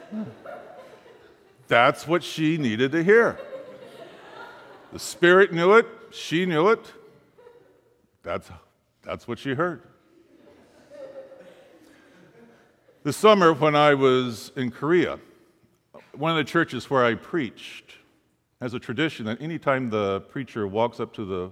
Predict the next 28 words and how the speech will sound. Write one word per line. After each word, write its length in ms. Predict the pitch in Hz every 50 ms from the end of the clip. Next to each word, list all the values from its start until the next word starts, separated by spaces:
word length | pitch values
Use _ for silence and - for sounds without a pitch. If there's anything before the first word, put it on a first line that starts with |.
| - _ _ -
pulpit, 340 | 120 113 - - 80 73 - _ _ _ _ _ _ _ _ _ _ _ _ _ _ _ _ _ _
he 160 | 120 117 113
or 120 | 110 110
she 320 | - - - 113 110 104 92
takes 360 | - - - 127 117 - -
off 220 | 110 107 104 -
their 160 | - 90 90 85
shoes 720 | - - - 135 127 95 80 76 - _ - - _ _ _ _ _ _ _ _ _ _ _ _ _ _ _ _
before 220 | - 98 - 104 92
going 240 | 80 95 92 92 90
into 200 | 92 78 - 90
the 100 | 73 -
pulpit 380 | _ 90 80 - _ - - _ _ _ _ _ _ _ _ _ _ _ _ _ _ _ _ _ _ _ _ _ _ -
because 240 | 101 - 117 87
they 100 | 101 110
expect 480 | 107 95 - - - 127 123 120 - -
you 220 | 101 90 85 82 -
to 120 | - 90
be 120 | 78 82 85
standing 680 | - - - 101 101 92 87 82 82 76 71 73 80 95 _ 90
on 140 | 90 92
holy 280 | 85 - 92 87 85 82
ground 500 | 76 87 85 78 76 71 65 64 65 65 _ _ _ _ _ _ _ _ _ _ _ _ _ -
when 120 | 87 90
you 80 | 90 82
proclaim 440 | - 95 - _ - 87 85 82
the 60 | 73 73
word. 400 | 71 76 78 71 67 62 -